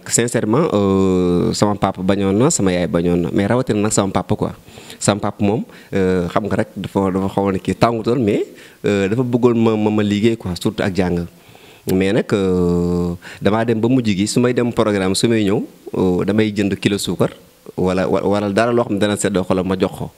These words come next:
Mais ba tey bëggutoon, mais am na benn bés, maa ngi amoon programme Daara Jolof, benn ouverture Fasco la woon. Ma gis ouverture Fasco pare di wàññeeku pour dem Linguère, euh, ma ñëw ba ci bitig bi ay vingt-trois heures, j'espère, ay guddi yooyu noonu, ma jënd kilo suukar yóbbul ko, naka papa am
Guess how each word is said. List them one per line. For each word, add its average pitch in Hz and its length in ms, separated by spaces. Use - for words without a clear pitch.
Mais 92 100
ba 98 140
tey 110 340
bëggutoon, 98 400
mais 98 160
am 110 100
na 131 60
benn 131 240
bés, 107 260
maa 107 140
ngi 123 80
amoon 123 240
programme 110 480
Daara 101 260
Jolof, 92 240
benn 101 220
ouverture - 380
Fasco 104 340
la 90 80
woon. 85 140
Ma 101 120
gis 117 220
ouverture 113 300
Fasco 104 280
pare 98 220
di 104 80
wàññeeku 107 360
pour 104 120
dem 101 220
Linguère, 101 400
euh, 92 240
ma 101 100
ñëw 107 120
ba 98 100
ci 110 120
bitig 98 240
bi 92 120
ay 92 120
vingt-trois 120 500
heures, 117 100
j'espère, 101 480
ay 117 100
guddi 110 260
yooyu 95 160
noonu, 92 180
ma 95 80
jënd 98 240
kilo 104 220
suukar 95 340
yóbbul 101 240
ko, - 80
naka 98 160
papa - 340
am 120 200